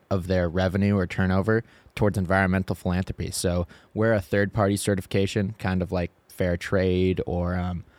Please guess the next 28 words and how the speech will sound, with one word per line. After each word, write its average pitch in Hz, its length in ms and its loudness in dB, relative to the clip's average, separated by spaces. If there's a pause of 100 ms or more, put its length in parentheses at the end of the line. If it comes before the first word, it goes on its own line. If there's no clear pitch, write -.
(180)
like 90 180 -4
Hopping 90 360 0
Bunny, 90 340 0
who 90 80 -2
does 87 200 -2
cruelty-free, 101 720 -2
or 87 120 0
B, - 140 -12 (300)
B 98 160 0
Corp. 104 320 2 (400)
So - 160 2
we 110 120 2
certify 131 440 2
them 110 180 0
each 104 220 -2
year 104 380 2 (360)
in 101 160 2
facilitating 95 960 2 (300)
their 90 380 2
giving 85 580 -4
and 92 160 -2
in 92 80 0
facilitating 95 640 -2
the 92 80 -2
donations 92 600 -2
they 92 120 -2
make 90 340 -4 (300)
to 87 420 0